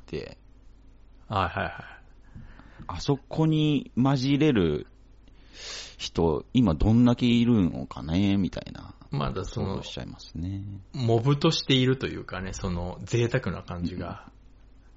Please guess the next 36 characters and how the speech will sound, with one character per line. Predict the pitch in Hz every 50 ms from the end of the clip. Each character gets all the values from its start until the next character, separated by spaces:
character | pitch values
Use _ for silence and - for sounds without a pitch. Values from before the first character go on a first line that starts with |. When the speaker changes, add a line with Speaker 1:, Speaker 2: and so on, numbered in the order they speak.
| - -
Speaker 1:
う | 95
ん。 | 101
う |
ん。 | 101 98 95 92 92 87 85 80 73 71 73 87
Speaker 2:
う | 87
ん。 | 85 82 78 80 82 82 92 - - - - - - - - - - - - - - - - - -
Speaker 1:
そ | - - 73
う | 69 65 62
そ | - - - 62 52 50 50 50 50 -
う。 | - - - - - - - - - - - - - - - - - - - - - - - - - -
Speaker 2:
あ | - - - 90 90 92 87 87 87 87 87 90 92 95 - - - - - - - - - - - - - - - - - - - - - - - - - - - - - - - - - -
ー。 | -
あ | 87 85 85
ー、 | 82
そ | - - - 147 165
う | 175
い | 139
う |
の | 101 90
は | 87 87 -
確 | - 95 87 - -
か | - 82
に | - 92 - - - - - - - - - - - - - - - - - - -
あ | - 98
り | 92
ま | 87 82
す | - - - 90
ね。 | 92
あ | 90 85 82
の | 82 85 87 85 85 82 82 85 85 82 82 - - - - - - - - - - - - - -
ー、 | -
Speaker 1:
う |
ん。 | 73 71 69 71 80 80 - - - - - - - - - - - - - - - -
Speaker 2:
私、 | - 107 - 113 104 - -
そ | 107 - 107
の、 | 95 95 95 92 87 - -